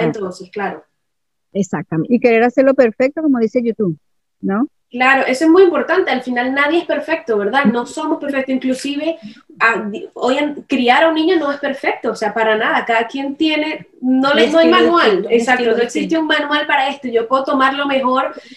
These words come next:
Speaker 1: que vi de la crianza de mi ma-, ma-, madre hacia mí, y cuando me toque a mí, entonces yo tratar de dar lo mejor que, que yo creo, ¿verdad?
Speaker 2: Y, y en el caso de nosotras, nosotras tenemos que sumar, o sea, es la crianza que yo recibí de ella,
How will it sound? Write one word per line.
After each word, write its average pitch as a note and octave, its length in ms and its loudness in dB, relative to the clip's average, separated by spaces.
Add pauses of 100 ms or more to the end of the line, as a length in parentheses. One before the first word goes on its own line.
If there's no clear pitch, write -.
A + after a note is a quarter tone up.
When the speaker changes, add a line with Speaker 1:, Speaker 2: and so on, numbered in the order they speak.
(140)
Speaker 1:
que C4+ 220 2
vi C#4+ 400 0
de C4 120 -2
la B3+ 140 2
crianza B3+ 500 -2
de C4+ 100 2
mi B3 100 0
ma-, A3+ 220 0
ma-, G#3+ 340 -2
madre A#3 280 0
hacia C4+ 220 -4
mí, C4+ 320 2 (300)
y D4 140 0
cuando B3 260 2
me A3 100 0
toque A3+ 240 -2
a C#4+ 80 0
mí, D4 120 0
entonces D#4+ 400 0
yo C4+ 120 0
tratar C4+ 380 0
de C#4 80 -2
dar C4 160 0
lo D4 100 -2
mejor A#3+ 460 2
que, E4 180 0
que A#3+ 140 2
yo G3+ 160 4
creo, - 540 -2
¿verdad? G3+ 320 0 (220)
Speaker 2:
Y, C#4+ 320 0
y C#4+ 140 4
en C4 140 4
el C4 120 4
caso B3+ 320 -2
de E4+ 180 4
nosotras, D#4+ 560 0
nosotras A#3+ 340 2
tenemos C4+ 340 4
que D4 140 0
sumar, C4 520 6
o - 40 -6
sea, A3+ 140 2
es G3+ 60 4
la G#3+ 120 2
crianza C#4 400 4
que G3 120 6
yo G3 100 6
recibí B3+ 360 4
de C4+ 280 4
ella, A3 260 4